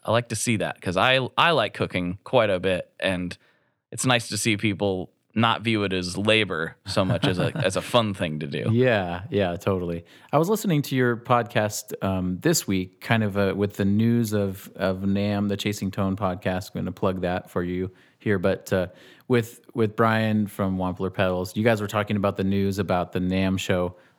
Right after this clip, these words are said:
Speaker 2: officially being canceled, the Winter nam show for twenty twenty-one. Um, that kind of leads me t-, into this, like, you know, as we're all trying to look forward and it feels a little bit cloudy,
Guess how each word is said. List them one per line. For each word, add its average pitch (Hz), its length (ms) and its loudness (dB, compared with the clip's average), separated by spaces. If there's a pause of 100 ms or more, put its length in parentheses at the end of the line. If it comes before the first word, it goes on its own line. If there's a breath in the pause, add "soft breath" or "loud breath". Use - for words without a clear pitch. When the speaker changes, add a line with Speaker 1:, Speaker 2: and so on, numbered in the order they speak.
Speaker 2:
officially 110 540 -2
being 95 200 0
canceled, 92 440 0
the 87 80 0
Winter 92 240 0
nam 90 200 0
show 90 160 -2
for 87 120 -4
twenty 90 320 -4
twenty-one. 92 640 -2 (520 soft breath)
Um, 95 320 0
that 160 220 2
kind 233 180 2
of 175 140 -2
leads 135 240 0
me 123 160 2
t-, - 200 -12
into 113 320 2
this, 104 300 0
like, 90 320 -4 (680)
you 113 100 0
know, 113 60 4
as 120 200 2
we're 120 160 2
all 107 200 2
trying 110 300 -2
to 92 60 -2
look 98 340 0
forward 117 560 0
and 95 240 -2
it - 220 -6
feels 123 400 0
a 156 60 0
little 151 200 2
bit 147 160 -4
cloudy, 147 520 0